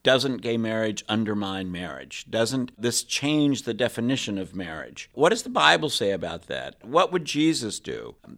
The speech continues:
Don't children belong with a mother and a father? People are wrestling with these. And largely, I think they come from people who would like to get there, right? I mean, they're, in their hearts, they've come to know some gay and lesbian people in their lives.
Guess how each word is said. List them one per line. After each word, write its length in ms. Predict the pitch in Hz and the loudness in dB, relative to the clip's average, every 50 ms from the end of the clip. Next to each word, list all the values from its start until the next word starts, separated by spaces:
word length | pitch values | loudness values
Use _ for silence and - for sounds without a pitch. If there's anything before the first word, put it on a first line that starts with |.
| - 107 | 0 6
Don't 260 | 123 147 165 151 - | 6 6 6 4 0
children 460 | - - 170 175 170 165 165 151 143 | 0 0 2 2 2 2 0 0 2
belong 380 | 139 139 135 135 135 135 135 135 | 2 4 4 6 6 4 4 2
with 120 | 131 120 | 0 0
a 60 | 127 | 0
mother 320 | 123 123 123 123 120 123 120 | 0 2 2 2 2 0 0
and 100 | 117 113 | 0 -4
a 80 | 110 | -6
father? 420 | - - 107 104 87 78 71 69 85 | -2 0 0 0 0 -2 -4 -8 -8
People 400 | - - 175 185 180 - 160 143 | -2 0 0 0 2 2 4 4
are 240 | 135 123 120 - - | 4 4 2 0 2
wrestling 420 | 127 147 156 - - 139 113 107 101 | 4 4 4 4 0 -2 0 0 0
with 200 | 95 90 - - | -2 -4 -4 -6
these. 340 | 82 78 76 76 73 - - - - - - - | -6 -6 -6 -6 -10 -12 -14 -16 -16 -16 -6 0
And 260 | - 196 208 208 202 | 2 2 2 2 2
largely, 540 | 202 214 226 240 233 - - 185 170 156 - | 4 4 4 4 2 0 0 0 0 2 2
I 160 | - 127 123 | 2 0 0
think 400 | 123 - 139 131 131 127 - - _ - | 0 0 2 2 2 0 -2 -8 _ 0
they 140 | 123 143 151 | 2 2 2
come 300 | 143 - 175 202 226 220 | 2 0 -2 -2 -2 0
from 220 | - 226 190 165 | 0 0 0 0
people 480 | - 160 160 - - 147 143 135 - - _ _ - | 0 -2 -2 2 4 4 4 4 2 -4 _ _ 2
who 120 | - 170 180 | 4 6 6
would 160 | 170 160 131 | 6 4 4
like 300 | 147 151 180 190 190 - | 4 4 2 2 2 -2
to 80 | 151 | -4
get 280 | 131 110 135 131 127 - | 0 2 2 2 2 0
there, 320 | - 92 71 50 - - - - | -2 -2 -2 -4 -8 -12 -14 -8
right? 260 | - 107 117 131 143 143 | -4 -2 0 0 0 0
I 40 | |
mean, 180 | 127 131 139 135 | 2 2 4 4
they're, 260 | 139 139 139 135 123 - - - - - - - | 6 6 6 4 2 -4 -12 -20 -20 -20 -8 0
in 180 | - 165 175 | 2 2 4
their 200 | 190 185 170 160 | 6 6 6 6
hearts, 580 | - - - 220 214 180 135 127 - - - - - | 4 2 4 6 6 6 6 6 2 0 -2 -2 4
they've 200 | - 160 185 190 | 8 8 8 8
come 220 | - - 180 180 160 | 8 4 4 4 4
to 100 | 147 147 | 0 0
know 400 | 131 135 160 196 170 120 104 95 | 2 4 6 6 6 6 4 2
some 220 | 92 - - 107 110 | -2 -4 -4 -2 0
gay 160 | 113 117 113 | 0 2 2
and 100 | 110 113 | 2 2
lesbian 340 | 120 127 120 120 117 104 101 | 2 0 2 0 -2 -2 -2
people 300 | - 113 101 - 98 101 | -2 -4 -4 -2 -2 -2
in 100 | 98 98 | -2 0
their 140 | 98 101 | 0 0
lives. 520 | 107 120 135 143 - - - - - - | 2 2 0 0 -4 -6 -10 -14 -18 -18